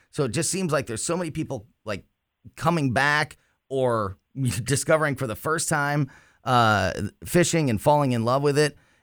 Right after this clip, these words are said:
And do you think that that has a lot to do with why the success is up? Are there, are there more people, uh, engaged, and there's, then that provides more information flow and things like that? I mean, why has it seemed to be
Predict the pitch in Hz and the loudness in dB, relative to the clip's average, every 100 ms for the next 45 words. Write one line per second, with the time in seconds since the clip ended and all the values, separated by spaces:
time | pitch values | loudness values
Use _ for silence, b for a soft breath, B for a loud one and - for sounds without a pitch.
0 | b - 131 131 127 127 123 117 156 - | b 0 2 4 4 2 2 2 0 0
1 | 202 147 117 139 160 175 160 151 156 165 | -4 -4 0 2 2 2 2 4 2 2
2 | 151 117 147 170 151 143 107 110 127 139 | 0 2 6 6 6 2 2 2 4 4
3 | 151 127 127 113 123 - - 135 - 175 | 4 4 2 2 -2 -2 0 0 0 0
4 | 175 196 131 127 123 107 156 139 123 120 | 2 2 0 0 -2 0 0 2 0 2
5 | 156 190 190 156 180 214 214 214 b b | 2 2 0 -4 -2 0 0 0 b b
6 | b - 139 120 127 123 104 147 202 226 | b 2 2 4 0 -4 0 0 2 0
7 | 208 139 135 131 127 113 - 123 143 147 | 0 0 0 2 2 0 -2 0 0 0
8 | _ - 131 143 151 139 143 143 151 104 | _ -8 0 4 4 2 0 0 0 -2
9 | 123 185 - 190 - 185 185 185 165 170 | -2 -2 -2 -4 -2 4 4 4 0 -2
10 | 156 165 127 160 180 170 135 127 117 147 | -2 -2 0 0 2 2 0 -2 0 4
11 | 185 208 160 156 165 143 110 - 156 143 | 4 4 2 2 2 0 -4 -2 -2 -2
12 | 123 135 131 123 | -2 -2 0 -2